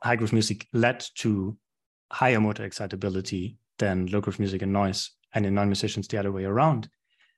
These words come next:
And our interpretation is that musicians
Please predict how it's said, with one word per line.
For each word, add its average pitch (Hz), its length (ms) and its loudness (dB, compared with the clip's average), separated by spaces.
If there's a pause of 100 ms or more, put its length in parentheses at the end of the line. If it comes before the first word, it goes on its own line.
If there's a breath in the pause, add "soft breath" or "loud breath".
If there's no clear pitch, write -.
(120)
And 120 220 0
our 117 200 6
interpretation 117 920 0
is 95 400 -6 (880)
that 104 300 2 (100)
musicians 117 920 2